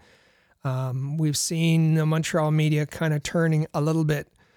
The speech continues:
criticizing Cole Caulfield for his lack of engagement.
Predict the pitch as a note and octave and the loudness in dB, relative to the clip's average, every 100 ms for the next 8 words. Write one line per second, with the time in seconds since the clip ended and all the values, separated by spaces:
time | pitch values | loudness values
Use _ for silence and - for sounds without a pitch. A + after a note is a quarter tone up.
0 | _ _ _ - - F3+ E3+ - D#3 D3 | _ _ _ -16 -2 0 0 -2 0 0
1 | D3 - D3+ C#3+ D3 C#3+ - D3+ C#3+ D3+ | -2 -2 -4 -2 -2 -2 0 -2 -2 -4
2 | - C#3+ C#3+ C#3 C#3+ D3 C#3+ D3+ C#3+ C3+ | -2 0 0 -2 -2 -2 -2 0 0 0
3 | C#3 C#3+ D3 C#3 | -2 -2 -4 -4